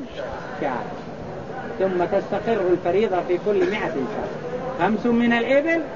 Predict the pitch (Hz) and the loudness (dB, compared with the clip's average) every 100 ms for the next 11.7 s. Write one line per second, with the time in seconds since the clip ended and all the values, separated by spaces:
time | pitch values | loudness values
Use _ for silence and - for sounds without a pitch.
0 | - - - 175 170 214 247 247 - - | -10 -10 2 4 4 2 -2 -6 -10 -10
1 | - - 208 180 - - - 165 131 - | -8 -8 -6 -6 -6 -8 -4 -2 -2 -6
2 | - - - - 190 165 151 - 131 113 | -6 -6 -8 -4 0 0 0 -2 -6 -6
3 | 101 98 - - - - - - - - | -6 -8 -10 -12 -12 -12 -12 -12 -12 -2
4 | 185 175 170 - - 220 320 339 - 349 | 2 2 2 -8 2 4 4 2 2 2
5 | 320 285 311 330 196 196 190 226 240 202 | 4 4 4 2 0 -2 0 2 2 2
6 | 185 170 147 196 180 156 135 175 208 - | 0 0 -2 0 2 2 2 0 -2 -6
7 | - - 196 214 196 175 147 190 285 277 | -8 -2 2 2 2 2 0 0 0 -2
8 | 269 294 302 277 - 226 202 190 147 - | 0 2 2 2 0 -2 0 -2 -2 -2
9 | 202 190 254 233 165 175 147 135 - - | 2 2 2 0 0 0 -2 -4 -6 -10
10 | - - - - - 151 269 359 339 320 | -10 -10 -8 -8 -6 2 2 4 4 4
11 | 269 277 269 240 226 190 269 | 2 2 4 4 2 0 0